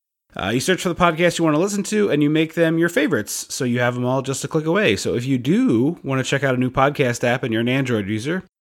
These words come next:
head on over and check out Podcast Republic, and make sure you set Dissecting the eighties as a favorite so you don't miss any episodes from us. Once again, that is the Podcast Republic app, a new friend of the show. Thank you guys very much.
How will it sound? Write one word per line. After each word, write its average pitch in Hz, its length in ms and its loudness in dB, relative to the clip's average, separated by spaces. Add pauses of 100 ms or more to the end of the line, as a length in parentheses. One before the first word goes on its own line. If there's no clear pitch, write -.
(260)
head 196 120 2
on 196 80 6
over 190 180 4
and 160 160 2
check 170 220 -2
out 180 240 4
Podcast 175 480 0
Republic, 180 480 -2 (400)
and 185 160 4
make 196 140 4
sure 202 120 2
you 196 140 4
set 185 320 2
Dissecting 175 480 2
the 156 140 2
eighties 165 380 2
as 147 220 0
a 143 60 -2
favorite 147 420 4
so 143 120 -2
you 127 100 4
don't 135 240 2
miss 147 300 0
any 135 360 0
episodes 127 480 -4
from 123 140 -4
us. - 320 -6
Once 127 220 -6
again, 147 240 0
that 147 160 -2
is 127 140 -4
the 131 120 -4
Podcast 180 800 0
Republic 180 480 -6
app, 113 260 -2
a 147 140 2
new 180 160 2
friend 147 320 4
of 151 80 2
the 160 60 2
show. 156 340 4
Thank 120 200 -4
you 127 80 -8
guys 127 240 0
very 131 200 -4
much. - 360 -6